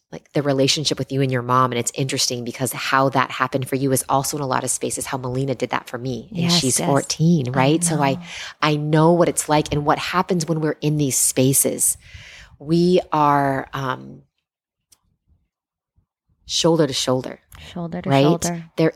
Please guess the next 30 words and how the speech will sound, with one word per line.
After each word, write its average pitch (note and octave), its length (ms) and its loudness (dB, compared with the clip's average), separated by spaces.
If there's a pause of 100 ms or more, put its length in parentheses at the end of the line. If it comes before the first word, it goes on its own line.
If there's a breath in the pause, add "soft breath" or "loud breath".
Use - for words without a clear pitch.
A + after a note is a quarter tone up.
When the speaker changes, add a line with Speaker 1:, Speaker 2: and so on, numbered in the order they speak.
Speaker 1:
isn't, F3+ 540 4 (240 loud breath)
like, D3+ 300 -2
I'm D3+ 240 2
ahead C#3 580 2
and B2+ 200 -8
you're C3 160 2
above. A#2 500 0 (580 loud breath)
It's D#3+ 300 2
when, D3+ 480 2
and C#3+ 120 -8
we C3+ 100 -6
speak - 360 -2
to D#3 100 -4
this D3 160 0
a D#3 60 2
lot, C#3+ 300 2
it's C#3+ 200 -6
when D3 180 2
it's D3+ 200 -2
a C#3+ 60 -4
relationship. B2+ 1000 0
And C#3+ 140 -4
when C#3 100 2
that D#3 200 4
relationship D3+ 540 2
is C3 120 -2
defined C3 560 -2
by B2 180 2
our A#2 100 -4
womanness A#2+ 840 0